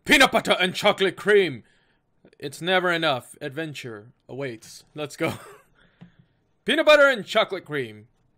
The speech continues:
Wait. Is this, uh, image? Yeah, it is. Huh. It's just claw marks, but there's something behind. All right, looks like someone was there. Background looks like a bathroom.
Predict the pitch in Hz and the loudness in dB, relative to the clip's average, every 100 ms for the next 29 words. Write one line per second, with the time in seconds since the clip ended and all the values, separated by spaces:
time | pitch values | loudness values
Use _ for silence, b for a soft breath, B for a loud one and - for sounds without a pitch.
0 | - 131 120 _ _ _ _ _ _ _ | -12 -10 -10 _ _ _ _ _ _ _
1 | _ _ _ _ _ _ 123 113 131 - | _ _ _ _ _ _ -20 -18 -16 -14
2 | 117 104 127 _ _ _ _ _ - 160 | -12 -12 -16 _ _ _ _ _ -20 -20
3 | - _ - 175 202 208 139 120 - _ | -20 _ -6 0 2 2 0 -4 -18 _
4 | _ _ _ _ _ _ _ _ _ _ | _ _ _ _ _ _ _ _ _ _
5 | _ _ _ _ _ _ 151 139 107 _ | _ _ _ _ _ _ -12 -12 -12 _
6 | _ _ _ _ _ _ _ _ _ _ | _ _ _ _ _ _ _ _ _ _
7 | 139 135 160 - 165 160 151 143 135 - | -16 -12 -12 -8 -4 -2 -2 -4 -6 -6
8 | 135 - 139 135 160 143 143 127 123 143 | -8 -6 -8 -8 -8 -10 -10 -10 -8 -6
9 | 131 110 110 _ _ _ _ _ _ _ | -8 -10 -18 _ _ _ _ _ _ _
10 | _ _ _ _ _ _ _ - - - | _ _ _ _ _ _ _ -20 -20 -14
11 | 143 175 - 247 233 226 196 196 214 208 | -8 -6 -2 -2 -2 -2 -4 0 2 4
12 | 208 190 - _ - 123 175 180 185 185 | 4 2 -4 _ -20 -2 2 2 4 2
13 | 180 185 175 - 160 160 156 _ - - | 2 -2 -4 -6 -4 -4 -4 _ -20 -4
14 | 180 185 185 190 190 175 | 2 2 2 -4 -2 -6